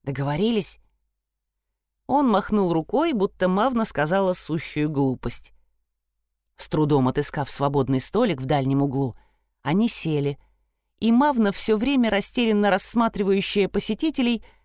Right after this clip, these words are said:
отправила Лерушу сообщение.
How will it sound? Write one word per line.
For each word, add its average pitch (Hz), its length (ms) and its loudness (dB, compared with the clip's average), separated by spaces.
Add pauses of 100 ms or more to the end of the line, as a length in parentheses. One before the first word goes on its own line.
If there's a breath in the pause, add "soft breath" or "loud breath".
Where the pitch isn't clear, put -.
(320 soft breath)
отправила 277 600 0
Лерушу 220 460 2
сообщение. 139 840 -4